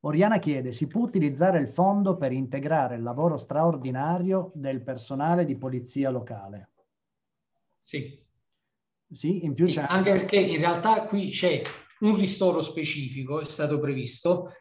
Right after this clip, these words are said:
Speaker 2: che è assolutamente sottostimato, parliamo veramente di briciole, e ovviamente possiamo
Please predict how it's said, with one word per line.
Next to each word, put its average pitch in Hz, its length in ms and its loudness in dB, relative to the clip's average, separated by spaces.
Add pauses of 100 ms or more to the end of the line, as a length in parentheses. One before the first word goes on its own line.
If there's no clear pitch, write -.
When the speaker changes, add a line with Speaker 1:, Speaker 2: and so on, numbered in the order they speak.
(140)
Speaker 2:
che 175 340 0
è 165 260 0
assolutamente 170 1300 2
sottostimato, 151 1040 -2
parliamo 135 460 -4
veramente 143 500 -4
di 151 160 -6
briciole, 131 460 -4
e 143 60 -4
ovviamente 147 640 -2
possiamo 135 840 -4